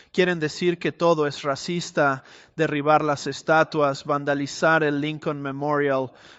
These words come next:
lo que nunca tuvo sentido para mí porque pensaba que Lincoln liberó a los esclavos.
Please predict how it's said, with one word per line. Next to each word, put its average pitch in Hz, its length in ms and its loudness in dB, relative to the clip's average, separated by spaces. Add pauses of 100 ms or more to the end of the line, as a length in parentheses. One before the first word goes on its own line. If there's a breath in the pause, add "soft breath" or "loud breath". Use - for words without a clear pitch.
lo 165 160 0
que 170 120 -2
nunca 180 340 -2
tuvo 170 240 -2
sentido 170 480 -2
para 147 260 0
mí 165 240 -2
porque 151 440 -6
pensaba 151 640 2
que 143 200 -4
Lincoln 156 640 -2
liberó 143 460 0
a 143 80 4
los 139 240 -6
esclavos. 135 800 -2